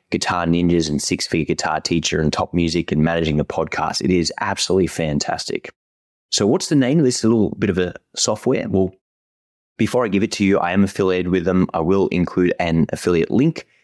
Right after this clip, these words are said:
I'm not just trying to get a whole bunch of you to run out and get it, but I'm just telling you why it's important, why you should have one. So I use this,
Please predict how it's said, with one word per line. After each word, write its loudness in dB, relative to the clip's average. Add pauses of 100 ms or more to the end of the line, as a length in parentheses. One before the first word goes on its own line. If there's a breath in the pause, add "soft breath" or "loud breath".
(160)
I'm 0
not 0
just -4
trying -2
to 0
get 2
a 0
whole 0
bunch -2
of -2
you 2
to 2
run -2
out -4
and 0
get 2
it, -4 (600)
but 0
I'm 0
just -2
telling 0
you 2 (540)
why 2
it's -6
important, 0
why 0
you -2
should -2
have -2
one. -4 (540)
So 0
I 0
use 4
this, 0